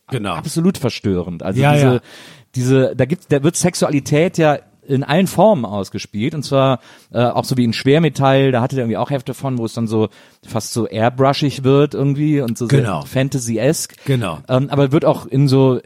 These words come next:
Speaker 2: bei so Leuten wie so, äh, Edeka oder so, so total veralbert.
Speaker 1: Ja,
Speaker 2: Äh,
Speaker 1: genau.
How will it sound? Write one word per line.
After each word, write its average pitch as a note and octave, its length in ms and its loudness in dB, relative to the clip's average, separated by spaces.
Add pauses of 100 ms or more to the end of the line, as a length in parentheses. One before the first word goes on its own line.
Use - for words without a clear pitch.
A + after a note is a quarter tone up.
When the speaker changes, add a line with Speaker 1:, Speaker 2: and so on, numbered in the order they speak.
Speaker 2:
bei B2 160 0
so B2+ 120 -2
Leuten C3 260 0
wie B2 60 0
so, A#2 280 2
äh, A#2 140 0
Edeka C#3 480 2
oder C3 80 0
so, B2+ 100 -4
so A#2+ 120 -6
total B2 260 -2
veralbert. A#2 640 0
Speaker 1:
Ja, G2+ 540 0
Speaker 2:
Äh, - 40 -6
Speaker 1:
genau. G2 320 -2